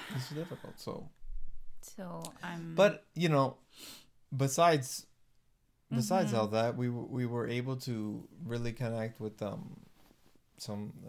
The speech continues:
Speaker 1: uh, some friends and some
Speaker 2: Mm-hmm.
Speaker 1: family. Um, and, uh, I really got to enjoy a night. That's the first time, I feel like, in a long time when we actually went out where it wasn't a movie,
Speaker 2: Mm-hmm.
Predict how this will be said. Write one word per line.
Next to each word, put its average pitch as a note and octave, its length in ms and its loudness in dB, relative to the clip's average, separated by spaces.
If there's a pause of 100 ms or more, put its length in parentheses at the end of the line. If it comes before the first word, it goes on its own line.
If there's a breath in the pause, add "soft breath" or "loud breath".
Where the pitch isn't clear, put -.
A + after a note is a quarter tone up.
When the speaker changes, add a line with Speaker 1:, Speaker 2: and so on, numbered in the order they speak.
(100)
Speaker 1:
uh, - 300 -14
some - 220 -6
friends - 640 -6
and G#3+ 140 -2
some A3 120 -2
Speaker 2:
Mm-hmm. G#2 80 -4
Speaker 1:
family. A2+ 480 -2 (760)
Um, G#2+ 520 -8 (680)
and, G#2+ 440 -4
uh, A#2+ 300 -6 (1200)
I A#2+ 80 -4
really A#2+ 300 -2
got B2 180 0
to B2 80 -2
enjoy A2+ 440 -2
a A#2 120 -6
night. A2+ 260 -2 (180)
That's F#3+ 220 -2
the C#3 100 0
first - 340 -8
time, G2+ 360 -6 (220)
I A#2 40 -6
feel A2 240 -4
like, G2+ 220 -2
in B2 120 -4
a A#2 60 0
long A#2 440 -2
time A2 200 -4
when A2+ 80 -6
we A#2+ 180 -8
actually B2+ 400 -6
went A#2 200 -4
out A#2+ 220 -4
where A2 140 -4
it A2 40 -4
wasn't B2+ 300 0
a A#2 40 0
movie, C#3 540 0 (280)
Speaker 2:
Mm-hmm. G3+ 680 -2